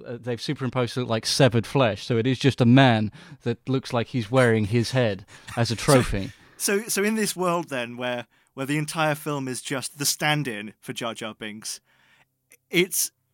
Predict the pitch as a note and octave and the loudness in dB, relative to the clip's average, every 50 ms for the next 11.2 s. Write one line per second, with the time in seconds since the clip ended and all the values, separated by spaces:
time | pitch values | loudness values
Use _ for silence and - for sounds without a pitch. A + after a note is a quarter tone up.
0 | _ _ _ _ _ - G3+ G#3 - - G3+ G3+ A3+ A3+ G#3 G3 F3+ D#3 G3 F3+ | _ _ _ _ _ -2 0 0 2 0 2 2 2 2 2 2 0 0 -2 -2
1 | D3+ D#3+ - - G3 G3+ G3+ F3 C#3+ - C3 - C#3 B2+ A#2 - A#2+ A2+ - A#2+ | -4 -4 -4 -2 -2 -2 0 0 -2 -6 -6 -6 -4 -4 -4 -6 -8 -10 -10 -14
2 | A#2+ - - D#3 D#3 D#3 - _ _ _ - - G#3 A3 F#3+ G#3 F#3+ F3 F#3+ G3 | -14 -8 -4 -4 -4 -4 -6 _ _ _ -4 -2 -2 0 0 -2 -2 -2 -4 -4
3 | F#3 - - F3 F#3+ F#3 - F3 D#3 D3+ - F#3+ E3+ D#3+ C3+ C#3 E3 G#3+ G#3 - | -4 -6 -4 -2 -2 0 -2 -2 -2 -2 -2 -2 -2 -2 -4 -4 -4 -2 -2 -4
4 | - - B2+ B2+ B2 A2+ - B2 A#2+ A#2 A2+ - _ _ _ - C#3+ C#3+ C#3+ D3+ | -6 -8 -12 -10 -10 -10 -10 -10 -10 -10 -10 -14 _ _ _ -8 -6 -4 -4 -4
5 | C#3+ C#3+ C#3+ D3 C#3+ C#3 C#3 C#3 B2+ - _ _ _ _ _ _ - B2+ B2+ C#3 | -4 -2 -2 0 0 0 0 -2 -6 -10 _ _ _ _ _ _ -16 -8 -4 -2
6 | F3+ F#3+ - - E3+ D3+ D3 - D#3 D3+ D3 C3 A#2+ A#2+ - - _ - C3 B2+ | -2 -2 -2 -4 -4 -4 -2 -2 -2 -2 -2 -4 -6 -6 -8 -12 _ -10 -10 -10
7 | A#2+ A#2+ C3 C3+ C3 A#2+ G#2 G2+ G#2 - - - _ _ _ _ _ - - _ | -6 -4 -4 -2 -2 -4 -6 -8 -12 -14 -16 -18 _ _ _ _ _ -20 -6 _
8 | - A3 G3+ E3 D3 E3+ G3+ A#3+ - - - G#3+ G3 F#3 F3 D3+ D3+ C#3 C3 D#3+ | 6 8 8 8 8 6 6 4 4 2 0 0 0 0 0 -2 -2 0 2 2
9 | F3 D#3+ - - C#3+ C#3 C3+ B2+ A#2+ A#2 A2+ A2 A2 G#2+ A2 G#2+ G#2+ G2+ - - | 2 2 2 -2 -2 0 2 2 4 4 4 4 2 2 2 2 0 0 -2 -4
10 | A2+ G#2+ G2 - - B2 A2+ G#2 G2 G2 F#2+ - _ _ _ - - C#3 B2 A#2 | -4 -4 -6 -6 -6 -6 -4 -4 -6 -8 -10 -16 _ _ _ -10 -6 -4 -2 -2
11 | B2 A#2 A2+ | -2 -2 -4